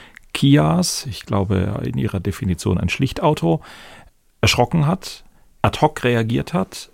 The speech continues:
dabei einen Fahrfehler gemacht haben mag, jedenfalls von der Fahrbahn abgekommen ist und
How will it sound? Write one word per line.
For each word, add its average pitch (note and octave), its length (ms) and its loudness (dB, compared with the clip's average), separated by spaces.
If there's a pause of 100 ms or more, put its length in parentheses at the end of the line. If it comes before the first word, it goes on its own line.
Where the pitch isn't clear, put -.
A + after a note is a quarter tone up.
dabei A#2+ 420 2
einen F#2+ 440 2
Fahrfehler D#3 520 0
gemacht C3+ 400 -2
haben D3 220 0
mag, - 380 0 (440)
jedenfalls A2+ 420 2
von B2+ 120 0
der A2 100 4
Fahrbahn A2+ 380 2
abgekommen G#2+ 640 0
ist - 320 0
und - 460 -2